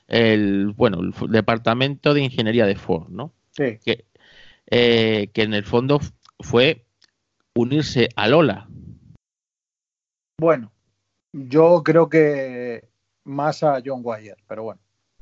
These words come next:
Speaker 2: ahí son maneras de verlo, ¿eh?
Speaker 1: Cuéntamelo.
Speaker 2: A ver, eh, en Ford, inmediatamente,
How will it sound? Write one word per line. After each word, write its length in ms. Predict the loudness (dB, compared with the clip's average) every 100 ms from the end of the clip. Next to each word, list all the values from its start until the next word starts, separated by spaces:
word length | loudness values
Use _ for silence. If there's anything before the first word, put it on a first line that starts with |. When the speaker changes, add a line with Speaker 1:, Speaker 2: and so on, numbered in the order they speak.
| -20 _ -16
Speaker 2:
ahí 720 | -10 -8 -6 -6 -8 -10 -14 _ -20 -4
son 120 | -2
maneras 300 | 2 2 0
de 80 | -2
verlo, 320 | -6 -8 -10
¿eh? 60 | -10 _ _ -6
Speaker 1:
Cuéntamelo. 600 | -2 0 0 -2 -6 -10 -20 -20 -20 -20 _ -20 _ _ _ _ -4
Speaker 2:
A 80 | -2
ver, 240 | -2 -6 _ _ _ _ _ _ -20 -18 -8
eh, 680 | -4 -4 -2 -2 -2 -4 _ -2
en 160 | -2
Ford, 380 | 0 4 4 2 -8 _ _ _ _ _ _ _ _ _ _ _ _ _ _ _
inmediatamente, 1000 | -10 -8 -4 -2 0 -2 -2 -4 -6 -10